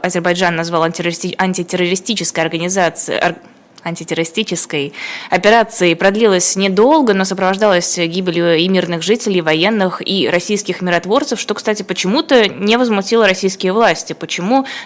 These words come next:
так спокойно отреагировал мид и так спокойно Песков отреагировал, э, ну, передал реакцию Кремля, в принципе, на происходящее?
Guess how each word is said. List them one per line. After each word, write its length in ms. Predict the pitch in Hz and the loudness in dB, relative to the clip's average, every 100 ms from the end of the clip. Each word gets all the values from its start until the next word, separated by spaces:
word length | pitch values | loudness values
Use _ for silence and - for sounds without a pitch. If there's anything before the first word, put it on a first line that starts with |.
| - | 0
так 160 | 220 | 0
спокойно 540 | - 185 180 220 294 196 | 2 0 4 4 4 2
отреагировал 680 | 185 180 185 185 175 170 165 | 2 0 2 2 2 0 0
мид 420 | 175 240 294 220 | 0 0 -2 0
и 360 | 180 160 175 | 2 2 -2
так 160 | 175 175 | -2 -4
спокойно 420 | - 170 196 208 | -2 0 2 2
Песков 400 | - 165 175 190 | 0 -4 -2 -2
отреагировал, 760 | 175 165 160 160 170 165 165 160 - - - | -2 -2 0 0 0 2 0 -2 -12 -12 -2
э, 420 | 180 170 165 143 | 2 4 2 0
ну, 140 | 160 202 | 0 0
передал 500 | 170 165 170 170 139 | 0 2 4 4 4
реакцию 420 | 175 170 - 170 | 2 2 0 -4
Кремля, 320 | 165 170 196 | -2 0 0
в 40 | 196 | 2
принципе, 380 | 190 185 - 165 | 0 0 -2 -2
на 140 | 170 | -2
происходящее? 800 | 165 165 - 190 147 - - | -2 -4 -2 -2 -2 -4 -8